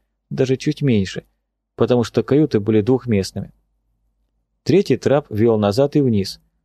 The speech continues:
спускаясь к жилой палубе экипажа, оттуда же можно было попасть в машинное отделение, грузовой трюм и камбуз. Еще одна дверь в задней стене кают-компании вела прямо на палубу, к пульту управления краном.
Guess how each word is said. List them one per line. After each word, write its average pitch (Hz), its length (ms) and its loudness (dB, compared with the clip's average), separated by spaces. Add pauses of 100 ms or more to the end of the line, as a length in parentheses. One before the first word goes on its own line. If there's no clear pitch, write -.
спускаясь 113 540 0
к - 80 -8
жилой 110 280 2
палубе 110 420 0
экипажа, 143 560 -2 (420)
оттуда 185 380 0
же 123 160 0
можно 147 300 0
было 127 180 2
попасть 143 460 -2
в 117 60 -4
машинное 110 420 0
отделение, 131 600 0 (200)
грузовой 139 460 2
трюм 170 480 -2
и 131 80 0
камбуз. - 560 -4 (920)
Еще 131 380 0
одна 113 320 0
дверь 143 300 0
в - 20 -4
задней 110 360 0
стене 131 300 -2
кают-компании 113 800 0
вела 135 240 2
прямо 139 360 0
на 156 100 2
палубу, 101 500 0 (220)
к - 140 -20
пульту 147 320 2
управления 104 560 2
краном. 98 400 -4